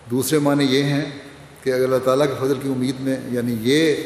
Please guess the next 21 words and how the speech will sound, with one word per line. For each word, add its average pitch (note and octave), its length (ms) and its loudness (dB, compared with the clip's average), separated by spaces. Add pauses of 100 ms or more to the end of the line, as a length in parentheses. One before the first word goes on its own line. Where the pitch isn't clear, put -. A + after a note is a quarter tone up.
(180)
خیال B2+ 300 2
کرتے B2 300 0
ہوئے A2 220 -2 (840)
کہ A#2+ 80 -8
میرا A#2+ 220 2 (100)
دینا C3+ 260 2
ان C#3+ 220 0
کی B2 80 -4
دینی C3 380 0
یا C#3+ 80 4
اخلاقی B2+ 440 0
حالت B2+ 320 -2
بگاڑ A2+ 280 2
دے C3+ 200 2
گا، G#2+ 160 -2 (760)
غربا A2+ 340 2
کی B2 120 -4
مدد B2 300 0
سے C3+ 200 0
اعراض A#2 340 0
کرے B2+ 380 0